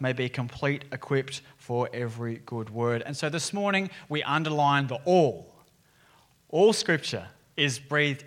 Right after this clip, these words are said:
out by God. And so what many people find confusing, uh, in the book of Daniel, I hope to bring clarity to you by the work of the Spirit of God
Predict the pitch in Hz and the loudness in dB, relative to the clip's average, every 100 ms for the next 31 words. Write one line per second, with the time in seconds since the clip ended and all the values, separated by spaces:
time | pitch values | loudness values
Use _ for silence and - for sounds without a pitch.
0 | 131 127 127 - 147 120 117 117 117 143 | -4 -4 -4 -10 -6 -4 -4 -6 -2 -2
1 | 220 - - - _ _ _ - 160 151 | -2 -10 -20 -20 _ _ _ -8 -4 -2
2 | - 175 175 180 190 - 185 175 _ 175 | 4 8 8 6 2 -4 -16 -18 _ -6
3 | 151 156 165 190 190 190 190 180 - 151 | -4 2 2 2 2 0 2 -2 4 6
4 | 147 143 143 135 - 156 175 202 233 277 | 6 4 -4 -4 0 2 2 0 -4 -2
5 | 131 127 156 143 131 135 135 - 131 135 | 0 0 0 -2 0 0 -2 0 2 4
6 | 160 185 147 139 - 160 151 147 - - | 2 2 4 4 2 2 2 0 -18 -20
7 | - - _ - - 127 127 117 - 135 | -20 -20 _ -10 -8 -4 -4 -4 -2 4
8 | 131 127 127 123 113 123 113 113 113 113 | 6 4 2 -4 -4 -4 -2 -2 -2 -2
9 | 110 110 110 113 110 107 110 - - 110 | -2 -2 -2 -4 -4 -10 -10 -10 -10 -12
10 | 104 101 - 101 98 90 | -10 -14 -16 -14 -14 -14